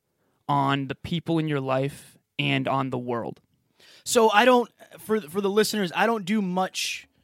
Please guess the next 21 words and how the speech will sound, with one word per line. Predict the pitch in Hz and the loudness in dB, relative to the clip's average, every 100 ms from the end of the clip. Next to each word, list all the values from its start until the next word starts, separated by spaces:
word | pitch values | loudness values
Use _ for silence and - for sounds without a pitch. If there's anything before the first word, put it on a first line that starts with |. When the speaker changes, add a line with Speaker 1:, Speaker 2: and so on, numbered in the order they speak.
| _ _ _ _ - | _ _ _ _ -8
Speaker 2:
um, | 170 165 156 151 143 139 - - - _ _ _ - - | -4 -2 -2 -2 -4 -8 -14 -20 -20 _ _ _ -20 -18
pre-rep | - 226 214 190 185 | -4 0 2 2 2
work | 151 175 208 170 | -2 -2 -2 -6
when | 175 | -10
it | |
comes | 180 175 - | -8 -8 -6
to | 175 165 156 143 _ _ _ _ _ _ _ | -2 0 -2 -4 _ _ _ _ _ _ _
the | - | -8
scratching | 170 196 180 185 | -2 0 0 0
the | 156 | -2
surface | 180 175 185 170 | -2 0 -2 -2
or | 160 156 151 143 - _ _ | -2 0 -2 -4 -10 _ _
the | 147 | -6
small | 175 156 | -2 -2
talks. | 170 175 202 - | -2 -4 -4 -8
Like, | 151 | -6
I | 165 | -2
like | 196 208 | -2 -2
to | 208 | -4
just | 185 - | -6 -4
kinda | 196 175 170 | -4 -4 -4